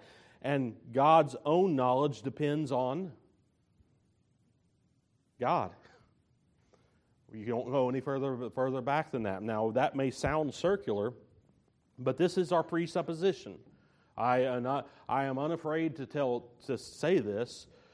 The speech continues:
Uh, most apologetics work that you'll read will all be evidential, as if there are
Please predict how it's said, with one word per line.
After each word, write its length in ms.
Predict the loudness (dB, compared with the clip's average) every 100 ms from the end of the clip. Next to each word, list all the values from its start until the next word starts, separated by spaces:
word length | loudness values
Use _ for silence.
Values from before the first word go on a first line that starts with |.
| -20 -18 -4
Uh, 360 | 0 2 0 -2
most 420 | 0 0 0 -6
apologetics 800 | -6 -2 0 -2 -2 -4 -6 -6
work 240 | -8 -8 -12
that 200 | -12 -8
you'll 200 | -8 -6
read 280 | -6 -6
will 140 | -2 -2
all 160 | 0
be 220 | -2 -4 -6
evidential, 720 | -6 -4 -6 -6 -6 -6 -6
as 200 | -8 -6
if 160 | -8 -6
there 240 | -6 -2
are 320 | -2 0 -2